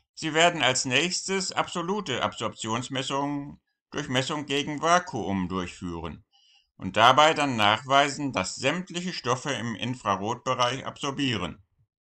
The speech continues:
Des Weiteren werden Sie sehen, dass absolute Absorptionsmessungen von Luftproben keine erkennbare Erhöhung der Absorption bei Erhöhung der C O zwei Konzentration auf das Doppelte ergeben.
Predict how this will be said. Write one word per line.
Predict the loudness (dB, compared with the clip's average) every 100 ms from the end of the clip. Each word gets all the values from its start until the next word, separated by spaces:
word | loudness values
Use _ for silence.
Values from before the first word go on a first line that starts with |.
| _ _ _ _ _ _ _ _ _
Des | -8 4
Weiteren | 6 6 4 -2 0
werden | 2 2 0
Sie | -4
sehen, | -4 0 2 2 0 -4 _ _ _ _
dass | -8 -2
absolute | -2 -2 -4 -2 -4 0 0
Absorptionsmessungen | 0 -4 -4 -6 -6 -6 -6 -4 -4 -4 -6
von | -6 -4
Luftproben | -4 -8 -12 -6 -4 -4 -8
keine | 2 4 6 4 2
erkennbare | 0 -2 -2 -2 2 2 2 2
Erhöhung | 2 2 0 0 -2
der | 0 0
Absorption | 0 -4 -4 -4 -2 -2
bei | -2
Erhöhung | 2 2 2 -2 -4
der | -8 -8
C | -4
O | -4 -4
zwei | -2 -2 -2
Konzentration | -4 -6 -6 -10 -8 -10 -8 -8 -4
auf | -6 -6
das | -10 -6
Doppelte | -6 -6 -8 -6
ergeben. | -6 -6 -8 -10 -10 -16